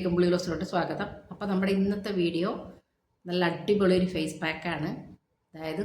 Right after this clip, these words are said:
തേച്ച ഉടനെ തന്നെ നമുക്ക് നല്ല റിസൾട്ട് കിട്ടണ ഒരു ഫേസ് പാക്ക് ആണ്. അപ്പോൾ നിങ്ങൾ വീഡിയോ സ്കിപ്പ് ചെയ്യാണ്ട് കാണണം. എന്നാൽ മാത്രമേ നമുക്ക് എന്തൊക്കെയാണ്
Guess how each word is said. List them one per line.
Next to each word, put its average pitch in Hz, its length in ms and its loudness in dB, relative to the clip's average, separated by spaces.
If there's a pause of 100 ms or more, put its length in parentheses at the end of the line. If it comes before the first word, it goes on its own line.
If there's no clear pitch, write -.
(120)
തേച്ച 185 300 2 (100)
ഉടനെ 196 320 2
തന്നെ 190 180 0
നമുക്ക് 185 300 -2
നല്ല 170 240 0
റിസൾട്ട് 170 400 -6
കിട്ടണ 165 260 -6 (640)
ഒരു 175 140 2 (180)
ഫേസ് 160 300 0
പാക്ക് 151 260 -4
ആണ്. 151 160 -6 (500)
അപ്പോൾ - 220 -14
നിങ്ങൾ 175 180 2 (180)
വീഡിയോ 180 300 6
സ്കിപ്പ് - 320 -6
ചെയ്യാണ്ട് 185 360 6 (360)
കാണണം. 151 380 -2 (560)
എന്നാൽ 175 260 2
മാത്രമേ 185 380 2
നമുക്ക് 185 260 0 (200)
എന്തൊക്കെയാണ് 175 500 2